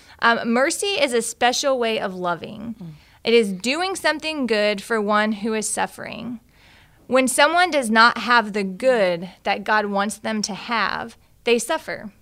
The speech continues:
Speaker 1: whether it's in their bodies, their minds, or their souls. And mercy is about approaching and seeing that suffering and bringing the goodness that God wants to be in that situation, so bringing that into the situation."
Speaker 2: Mm.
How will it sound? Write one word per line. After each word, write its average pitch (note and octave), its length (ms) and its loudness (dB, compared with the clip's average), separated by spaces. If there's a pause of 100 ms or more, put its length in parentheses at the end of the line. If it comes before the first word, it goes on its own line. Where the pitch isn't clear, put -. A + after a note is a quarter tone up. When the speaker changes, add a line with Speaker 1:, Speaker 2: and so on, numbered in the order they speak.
(100)
Speaker 1:
whether G#3+ 240 -2
it's G3+ 120 -8
in G#3+ 80 -6
their G3 140 -2
bodies, G3+ 500 0
their G3+ 120 -4
minds, G3 360 -2
or G3 60 -6
their F#3 160 -2
souls. G#3+ 560 -2 (360)
And G#3+ 340 -2
mercy C4+ 560 -2
is A3+ 140 -2
about G3+ 360 2
approaching G3+ 1000 -6 (240)
and G#3+ 140 -4
seeing C4+ 440 -4
that F#3+ 200 -2
suffering F3 600 -6 (400)
and A3 220 2
bringing D4 440 -2
the A#3+ 100 -2
goodness C#4+ 760 -6 (200)
that G#3 180 -2
God G#3 220 0
wants F#3+ 400 -4
to - 120 -10
be A#3 140 -4
in B3 80 -4
that B3 140 -4
situation, C4 680 -6
so A3 220 -10
bringing B3 440 -4
that G#3+ 220 -2
into A3 260 -6
the G#3 120 -8
situation." F#3 640 -8
Speaker 2:
Mm. - 20 -16